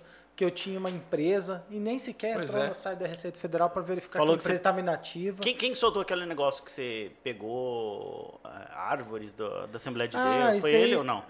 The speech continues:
Speaker 1: eu não sei se
Speaker 3: Eu também
Speaker 1: foi,
Speaker 3: não
Speaker 1: eu
Speaker 3: sei.
Speaker 1: não lembro se foi.
Speaker 3: Mas foi feio, né, cara, aquele negócio. Tipo, você era
Speaker 1: Que eu,
Speaker 3: menino.
Speaker 1: que eu coloquei uma árvore na minha casa.
Speaker 3: É, eu
Speaker 1: Eu
Speaker 3: vi
Speaker 1: moro em
Speaker 3: isso aí.
Speaker 1: apartamento, pô. Eu tô casado tem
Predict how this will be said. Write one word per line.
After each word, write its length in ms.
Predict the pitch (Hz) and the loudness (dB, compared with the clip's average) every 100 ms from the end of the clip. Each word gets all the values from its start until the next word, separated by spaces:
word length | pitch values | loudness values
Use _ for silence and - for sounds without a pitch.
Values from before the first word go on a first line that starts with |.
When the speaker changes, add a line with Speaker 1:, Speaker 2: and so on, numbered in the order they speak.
| - | -8
Speaker 1:
eu 80 | - | -4
não 140 | 285 | -2
sei 220 | - - 175 | -2 -6 -4
se 80 | |
Speaker 3:
Eu 80 | 123 | -2
também 220 | 151 180 | 0 0
Speaker 1:
foi, 80 | 240 | 0
Speaker 3:
não 40 | 175 | 0
Speaker 1:
eu 60 | 180 | -2
Speaker 3:
sei. 80 | 196 | -4
Speaker 1:
não 80 | |
lembro 240 | 160 156 127 | -4 -6 -10
se 80 | - | -16
foi. 180 | - | -6
Speaker 3:
Mas 100 | 135 151 | -2 0
foi 120 | 269 | 0
feio, 360 | - 123 160 | 0 2 4
né, 140 | 156 214 | 2 0
cara, 300 | - 143 117 | 4 4 4
aquele 160 | 127 | 2
negócio. 260 | 123 117 123 - - | -2 -2 -2 -6 -18
Tipo, 120 | - 156 | -4 4
você 120 | 196 | 8
era 100 | 208 | 8
Speaker 1:
Que 180 | 220 175 | 6 10
eu, 140 | 277 | 12
Speaker 3:
menino. 240 | 269 247 - | 12 12 10
Speaker 1:
que 60 | |
eu 60 | 262 | 8
coloquei 300 | 254 262 - | 10 8 8
uma 140 | 247 214 | 4 6
árvore 300 | 220 220 226 | 6 6 0
na 120 | 226 | 0
minha 180 | 226 202 | -2 -2
casa. 440 | - 165 190 262 | 0 4 6 8
Speaker 3:
É, 100 | 302 | 8
eu 120 | - 277 | 8 6
Speaker 1:
Eu 40 | |
Speaker 3:
vi 60 | 277 | 6
Speaker 1:
moro 160 | 294 | 6
em 40 | 320 | 6
Speaker 3:
isso 100 | - | 4
aí. 40 | - | 2
Speaker 1:
apartamento, 580 | 302 269 190 233 254 | 2 0 2 0 0
pô. 200 | - 180 | -4 -2
Eu 40 | 170 | -2
tô 140 | 233 | 0
casado 380 | - 247 233 247 | 0 2 2 2
tem 220 | 262 247 | 0 -2